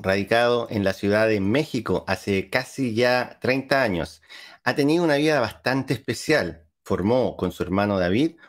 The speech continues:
una banda en los años noventa llamada Radio Caos, que fue muy popular en México, haciendo conciertos por todo el país para miles de fanáticos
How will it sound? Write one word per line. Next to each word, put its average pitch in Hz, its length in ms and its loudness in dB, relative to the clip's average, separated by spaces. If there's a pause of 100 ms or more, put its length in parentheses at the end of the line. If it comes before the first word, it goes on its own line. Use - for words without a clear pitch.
una 113 220 0
banda 135 480 0
en 110 140 0
los 98 160 -4
años 110 560 -2
noventa 92 680 0
llamada 98 540 0
Radio 90 400 0
Caos, 104 480 -2 (260)
que - 100 -6
fue 160 140 2
muy 180 220 2
popular 147 440 2
en 127 140 0
México, 107 560 -2
haciendo 120 400 0
conciertos 110 580 -2
por - 220 -4
todo 147 320 2
el 131 140 -4
país 113 420 0 (320)
para 101 220 2
miles 147 420 2
de 151 80 0
fanáticos 104 680 -2